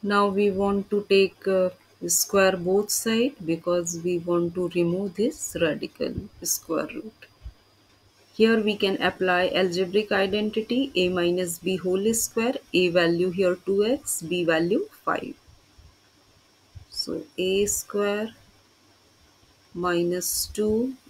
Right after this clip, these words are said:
A B, um, here five plus B square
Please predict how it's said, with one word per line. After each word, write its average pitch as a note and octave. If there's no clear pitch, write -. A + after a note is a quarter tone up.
A F#3+
B, F#3
um, E3+
here E3
five D#3+
plus A3+
B F#3
square F#3+